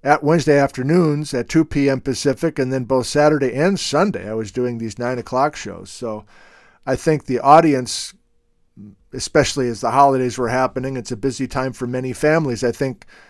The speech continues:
I maybe lost some folks for good right in there, 'cause, just 'cause I was doing a lot in a short amount of time. But it's the darkest time of the year. There's nothing going on here. My wife was still teaching.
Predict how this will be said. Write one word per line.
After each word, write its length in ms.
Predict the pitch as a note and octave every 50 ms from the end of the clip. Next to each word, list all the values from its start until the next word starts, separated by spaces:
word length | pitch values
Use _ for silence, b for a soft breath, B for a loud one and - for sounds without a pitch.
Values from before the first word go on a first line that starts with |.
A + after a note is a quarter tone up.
| b b b b -
I 80 | - C3+
maybe 300 | C3+ C#3 C#3+ B2+ C3 B2+
lost 360 | A#2+ B2 C3 C#3+ D3+ - -
some 100 | C#3 A#2
folks 320 | G2+ - C#3 B2+ A#2+ - -
for 160 | - A#2+ A2+
good 260 | G2+ C3+ D#3 E3+ D3
right 180 | A#2+ A2 G#2+ G#2
in 140 | G#2+ G#2+
there, 180 | A2 G#2+ G2+ G2+
'cause, 200 | - - A2 G#2+
just 180 | C3+ B2+ - -
'cause 160 | A#2+ G#2+ A#2
I 140 | B2 A2+ A2
was 180 | G#2 F#2 F#2 _ - B2+ A2 G2+
doing 260 | C3+ C3 B2+ A#2+ A2+
a 80 | G#2+
lot 320 | A2 A2+ A#2+ B2+ C3+ C3 A#2
in 140 | G#2+ G#2+ G#2+
a 40 |
short 280 | G2+ - C3 B2 A#2+ A#2
amount 240 | A2 A2 G#2+ G#2 F#2+
of 80 | F2+
time. 400 | - - D3 D3+ C3+ G#2+ G2+ G2
But 160 | G2 A#2 - - B B B B B
it's 140 | A#3 - -
the 100 | D4+ G3
darkest 460 | - C#3+ C3 C#3+ - D3+ B2 - -
time 240 | D3+ D#3 D#3 C#3+ C3+
of 60 | A2+
the 100 | B2+ B2+
year. 200 | C3+ D3 D3+ D3+
There's 200 | C3+ C3+ B2 C3+
nothing 320 | D3+ D3+ - - D3 C3
going 260 | C3+ C3+ C#3+ C#3+ C#3
on 160 | C3+ C3+ C3+ C3
here. 240 | A#2+ B2+ C#3+ D3
My 140 | C3+ B2+ A#2+
wife 280 | A#2 B2+ C3 C3+ B2+ -
was 120 | C3 A2+
still 200 | - - C3 A#2+
teaching. 560 | - - - C#3 C3+ - - C#3 C3 C3 B2+